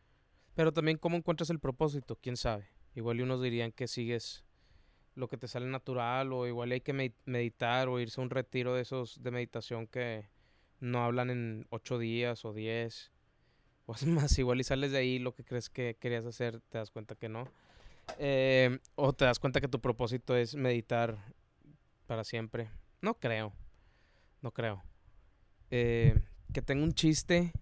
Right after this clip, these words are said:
que inventé. Creo, <laughs> creo que no tiene sentido y creo que no es un chiste. Creo que nada más es una pregunta que tengo la respuesta.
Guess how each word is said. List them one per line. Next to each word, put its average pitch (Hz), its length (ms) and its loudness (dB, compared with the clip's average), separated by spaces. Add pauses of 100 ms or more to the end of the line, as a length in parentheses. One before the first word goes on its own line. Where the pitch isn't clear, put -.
(180)
que 139 80 2
inventé. 131 580 2 (1120)
Creo, 143 420 8
<laughs> - 920 -8
creo 156 180 8
que 220 80 6
no 220 120 6
tiene 226 180 6
sentido 156 440 6
y 139 60 4
creo 151 280 4
que 185 100 0
no 180 100 2
es 170 100 0
un 185 120 0
chiste. 135 440 -2
Creo 131 120 -4
que - 80 -4
nada 165 120 2
más 139 180 2
es 131 60 -6
una 151 160 2
pregunta 131 440 2
que 135 80 -4
tengo 127 220 -4
la 131 100 0
respuesta. 113 600 -6